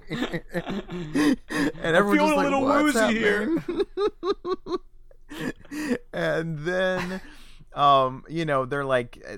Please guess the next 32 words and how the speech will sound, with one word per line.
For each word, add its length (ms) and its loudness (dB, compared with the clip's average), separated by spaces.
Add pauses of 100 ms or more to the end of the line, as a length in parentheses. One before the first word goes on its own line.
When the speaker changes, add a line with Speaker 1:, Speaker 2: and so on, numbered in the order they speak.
Speaker 1:
they 300 -6
ask 320 -2
Steven 520 -6
how 220 -4
he 120 -8
feels 480 -4
and 120 -8
stuff. 540 -2
And, 180 -8
Speaker 2:
Yeah. 180 -8
Speaker 1:
you 60 -6
know, 240 -4
if, 220 -4 (460)
I 60 -2
think 200 -6
they 100 -2
say, 160 -4
like, 200 2
"W-, 340 -8
do 180 -8
you 60 -4
think 220 -6
this 180 -4
would 100 -8
make 140 -6
a 40 -6
great 320 -4
movie?" 460 -4
or 120 -6
Speaker 2:
Mm-hmm. 420 -8
Speaker 1:
something. 520 -4
Speaker 2:
Mm-hmm. 260 -12